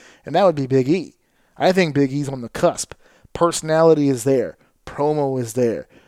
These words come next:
Uh, uh, <laughs> he's over with the audience. He's got the size. He's got speed. This guy has a, a, a very explosive offense. He's got everything. He's the full package to me. Full package. You look at Big E,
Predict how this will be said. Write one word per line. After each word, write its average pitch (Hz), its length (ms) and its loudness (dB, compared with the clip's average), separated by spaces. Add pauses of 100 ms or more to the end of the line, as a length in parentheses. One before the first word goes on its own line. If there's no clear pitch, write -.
(280)
Uh, 117 260 0
uh, 113 640 -4
<laughs> - 0 -
he's 143 280 0
over 143 420 0
with 131 200 -4
the 131 120 -2
audience. 120 480 0
He's 131 240 -12
got 123 220 -4
the 113 80 -14
size. 120 640 -6
He's 123 180 -8
got 120 180 -8
speed. 139 640 -4 (320)
This 131 160 -4
guy 143 240 4
has 123 300 -2
a, 110 380 -4
a, - 60 -10
a 113 40 -10
very 135 400 -4
explosive 156 800 2
offense. 139 480 0
He's 139 160 -6
got 160 160 8
everything. 175 640 2 (260)
He's 196 280 2
the 170 100 4
full 208 320 6
package 185 720 0
to 127 120 -10
me. 95 280 -12 (640)
Full 247 400 2
package. 135 560 -4
You 175 100 -2
look 226 200 0
at 143 120 -6
Big 180 220 4
E, 185 340 -8